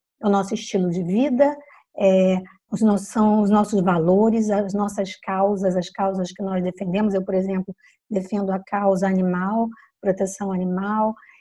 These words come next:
é, o que mais? A forma, até a forma de, de nós falarmos, o nosso tom de voz, a forma que nós nos vestimos, tudo isso é marca pessoal. Ou seja, a marca pessoal é você, sou eu, <laughs> somos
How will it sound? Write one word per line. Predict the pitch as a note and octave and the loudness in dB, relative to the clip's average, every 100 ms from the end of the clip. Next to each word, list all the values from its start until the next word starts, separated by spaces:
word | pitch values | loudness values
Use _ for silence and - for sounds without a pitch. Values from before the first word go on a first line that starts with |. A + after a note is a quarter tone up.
| _ - | _ -8
é, | G3 F#3+ F#3+ F#3+ | -4 -2 0 0
o | G3 | -2
que | F#3+ G#3 | -2 -2
mais? | G3 F#3 F3+ - | 0 0 -2 -4
A | - | -12
forma, | G3 A#3 A#3+ A#3 A#3+ - | -2 0 0 -2 -6 -6
até | B3 C#4+ | -4 -2
a | D#4 - | -4 0
forma | C4 C4+ C4+ C4+ | 2 2 0 -2
de, | A#3+ B3 B3+ - _ _ | -2 0 -2 -8 _ _
de | F3+ A3 | 0 2
nós | A3 A3+ A#3 A3+ - - | 4 4 2 -2 -10 -6
falarmos, | B3+ A#3+ A3+ A3 G3+ F#3+ | 0 2 2 2 0 0
o | |
nosso | G#3 G#3+ - | -2 -4 -6
tom | B3+ C#4+ | -2 -2
de | C4 | -2
voz, | A3+ G#3 G#3 G3+ G3+ _ _ _ _ - | -2 0 0 -2 -6 _ _ _ _ -10
a | G3+ G#3+ | -6 -4
forma | - G#3 G#3+ | 0 2 2
que | A3+ | 0
nós | A3 A3 | 0 2
nos | A3+ | 2
vestimos, | G#3+ A3+ - - C4 B3+ C4 - | 0 -2 -4 -6 -4 -2 -6 -4
tudo | E4+ F#4 D4+ | 0 2 2
isso | D4 C#4+ C#4+ | -2 -2 -4
é | C4 | -4
marca | A#3 A3 A3+ | -4 -6 -8
pessoal. | A#3 A#3+ A#3 G#3 | -4 -2 -2 -2
Ou | G#3+ D4 | 0 0
seja, | E4 B3 G3+ F#3+ - - | 6 6 6 0 -6 -6
a | |
marca | C#4+ C#4 C#4 | -2 -2 -4
pessoal | C#4+ C#4 C#4 C4 | -2 -2 2 4
é | C#4 | 4
você, | D#4 E4 B3 B3 | 0 0 0 0
sou | - B3+ B3 | -4 0 4
eu, | A#3 A#3 | 4 2
<laughs> | |
somos | - - C4+ B3+ | -4 -2 0 2